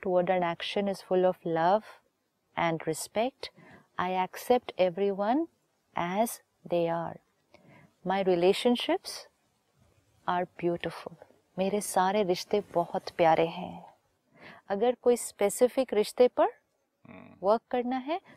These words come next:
Speaker 1: तो उस स्पेसिफिक रिश्ते को लेकर कहना है, "मेरा ये रिश्ता बहुत, बहुत, बहुत सुंदर है।" We have to see the technique, है,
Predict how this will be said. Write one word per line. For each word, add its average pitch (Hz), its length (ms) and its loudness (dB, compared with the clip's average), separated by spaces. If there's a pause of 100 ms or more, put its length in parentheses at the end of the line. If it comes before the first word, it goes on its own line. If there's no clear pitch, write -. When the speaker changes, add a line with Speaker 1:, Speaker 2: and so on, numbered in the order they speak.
(140)
Speaker 1:
तो 233 80 4
उस 240 120 0
स्पेसिफिक - 640 0
रिश्ते 214 340 0
को 208 120 -2
लेकर 180 320 0
कहना 180 300 -12
है, 214 80 -12 (300)
"मेरा 190 240 0
ये 202 380 4
रिश्ता 196 460 -2 (200)
बहुत, 208 400 -8 (160)
बहुत, 185 300 -6 (180)
बहुत 175 320 -4
सुंदर 175 460 0
है।" 175 760 0 (1400)
We 202 160 -2
have - 100 -6
to 226 60 2
see 214 240 -2
the 220 120 2
technique, 185 520 -4 (400)
है, 175 440 -4